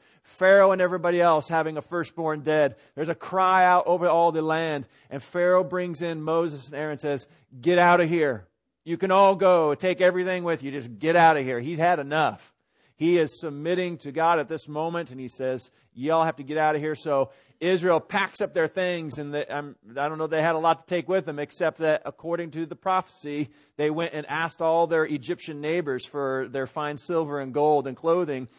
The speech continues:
And so they had those things to pack up, and they're getting out of town, and they're going fast.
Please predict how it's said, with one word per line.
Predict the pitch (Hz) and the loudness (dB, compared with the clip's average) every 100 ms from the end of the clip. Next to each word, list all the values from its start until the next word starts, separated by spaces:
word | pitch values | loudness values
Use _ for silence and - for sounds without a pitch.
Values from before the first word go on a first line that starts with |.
| _ _ | _ _
And | 139 | -12
so | 139 160 | -6 -4
they | |
had | 156 165 | -2 -2
those | 147 202 - | 0 -2 -4
things | 156 135 | -10 -10
to | 139 | -10
pack | 151 143 - | -4 -4 0
up, | 147 156 _ _ _ | -2 -2 _ _ _
and | 135 139 | -10 -4
they're | 151 170 | -2 0
getting | 175 - | -2 -4
out | 156 151 | -4 -6
of | 135 | -6
town, | 156 147 127 | -6 -6 -6
and | 123 | -8
they're | 123 | -8
going | 143 151 160 | -4 -4 -8
fast. | - 190 170 127 117 - | -6 0 2 2 -2 -10